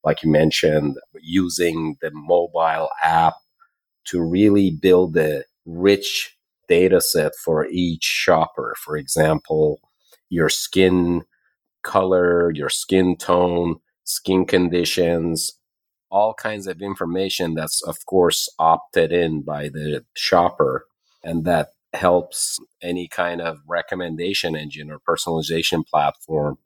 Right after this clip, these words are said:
know more about a particular shopper. And then you tie that with store locations and store inventory, and they're very good at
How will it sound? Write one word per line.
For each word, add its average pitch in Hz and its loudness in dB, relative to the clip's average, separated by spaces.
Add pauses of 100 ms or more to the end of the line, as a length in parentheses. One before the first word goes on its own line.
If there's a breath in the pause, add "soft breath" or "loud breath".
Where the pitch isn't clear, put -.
(460)
know 90 4
more 87 4
about 78 -2 (480)
a 78 2
particular 78 0 (260)
shopper. 78 0 (360)
And 82 -2
then 101 6
you 90 2
tie 123 0
that 78 -4 (100)
with 80 -2 (480)
store 95 0
locations 101 0
and 73 -6 (580)
store 92 2
inventory, 95 0
and 80 -6
they're 82 -6
very 92 0
good 90 0
at 82 0